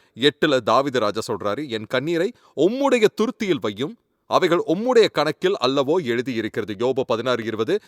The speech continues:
"என் சிநேகிதர் என்னை பரியாசம் பண்ணுகிறார்கள், என் கண் தேவனை நோக்கி கண்ணீர் சொரிகிறது." எபிரேயர் ஐந்து ஏழு, "அவர் மாம்சத்தில் இருந்த நாட்களில் தம்மை மரணத்தினின்று ரட்சிக்க வல்லமையுள்ளவரை நோக்கி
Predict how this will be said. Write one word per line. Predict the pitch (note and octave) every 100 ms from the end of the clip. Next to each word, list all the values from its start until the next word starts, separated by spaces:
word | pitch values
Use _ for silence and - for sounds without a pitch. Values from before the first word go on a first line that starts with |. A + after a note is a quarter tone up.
| - -
"என் | F3 F#3
சிநேகிதர் | - G#3+ A#3+ A3 A#3+
என்னை | F#3 F3 F#3 -
பரியாசம் | F3+ F#3+ B3 A#3 G#3+ D#3+
பண்ணுகிறார்கள், | D3+ C#3 C3 B2 B2 A#3 - _ _
என் | E3+ G#3 F#3+
கண் | G#3 A#3+ A#3+
தேவனை | F3+ G#3+ A#3+ A3
நோக்கி | F3+ - A3+
கண்ணீர் | - - E3+ A3 B3 A3+ E3 -
சொரிகிறது." | D#3 D3 B2 A2+ G2 A2
எபிரேயர் | A2 B2 -
ஐந்து | A2 C#3+ C3+ G#2
ஏழு, | G#2+ D3 D3+
"அவர் | D3 E3+ - -
மாம்சத்தில் | D#3+ G3 C#4 C4+ C4 A#3
இருந்த | G3+ F3+ F3+
நாட்களில் | D3 D3+ - C3 E3+
தம்மை | - C#3 B2+ F3+ - _ -
மரணத்தினின்று | A#2 B2+ D#3+ A#3+ C#4 - C#4 B3 A#3 G#3+ A3+ C#4 A#3+ -
ரட்சிக்க | D#3 - A#3+ - G#3+
வல்லமையுள்ளவரை | D3+ E3+ G3 F#3 C#3+ C#3 C3 B2+
நோக்கி | G2+ G2+ C#3 G#3+